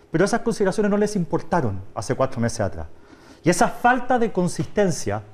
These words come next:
que ha tenido el gobierno y que no ha sabido explicar, le está pegando muy fuerte.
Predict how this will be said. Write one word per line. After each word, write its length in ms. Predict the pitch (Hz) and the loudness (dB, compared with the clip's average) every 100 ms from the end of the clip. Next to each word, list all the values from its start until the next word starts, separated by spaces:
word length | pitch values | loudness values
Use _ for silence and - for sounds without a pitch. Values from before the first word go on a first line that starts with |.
| - - - - | -20 -20 -20 -2
que 80 | 151 | 0
ha 40 | |
tenido 220 | 156 165 | 4 4
el 80 | 175 | 4
gobierno 560 | 151 143 170 185 196 220 - | 4 4 4 2 0 -4 -6
y 80 | |
que 100 | 123 | -2
no 140 | 135 190 | 2 2
ha 40 | |
sabido 320 | - 202 190 | 2 0 2
explicar, 520 | 190 175 170 120 - - - - - | 0 -2 0 0 -2 -10 -16 -20 -4
le 60 | 139 | -2
está 160 | 180 | 2
pegando 300 | 240 233 233 | 2 4 2
muy 120 | 233 240 | 2 2
fuerte. 440 | 277 - - | 0 -2 -4